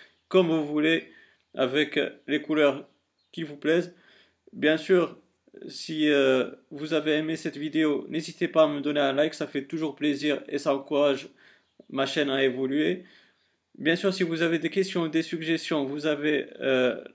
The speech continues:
la barre de commentaires, elle est faite pour cela. N'hésitez pas, je vais vous répondre avec grand plaisir. Et pourquoi pas, si vous voulez, vous abonner à ma chaîne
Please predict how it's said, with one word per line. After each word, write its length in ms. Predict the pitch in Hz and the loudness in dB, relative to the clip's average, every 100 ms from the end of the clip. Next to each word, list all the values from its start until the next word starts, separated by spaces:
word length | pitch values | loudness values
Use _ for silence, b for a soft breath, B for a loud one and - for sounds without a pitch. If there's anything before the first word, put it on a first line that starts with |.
| - | -2
la 80 | 139 | 2
barre 220 | 147 139 | 4 4
de 80 | 147 | 0
commentaires, 640 | 160 156 151 160 143 - b b b _ - | -4 -4 0 4 4 2 b b b _ -14
elle 100 | - | 0
est 80 | 147 | 0
faite 200 | 156 151 | 0 -4
pour 160 | - 151 | -4 -6
cela. 460 | - 131 143 160 - | 0 4 8 6 4
N'hésitez 400 | 147 147 156 151 | -4 -6 -4 -4
pas, 240 | 147 156 | 4 2
je 60 | 143 | 4
vais 100 | 147 | -2
vous 160 | 135 143 | -2 0
répondre 400 | 147 151 147 135 | 0 0 0 0
avec 240 | 131 135 | 0 -4
grand 240 | 120 151 | -2 -2
plaisir. 480 | 160 139 139 151 165 B B B B | 0 -2 -2 -2 -4 B B B B
Et 60 | |
pourquoi 340 | - 147 185 175 | -10 2 4 6
pas, 280 | 170 165 175 | 6 4 2
si 100 | 170 | -6
vous 160 | 151 | -6
voulez, 180 | 156 165 | 0 0
vous 200 | 151 147 | 0 0
abonner 280 | 143 147 147 | 0 0 0
à 80 | 135 | 0
ma 140 | 135 | -2
chaîne 320 | - 160 180 | -2 -2 -2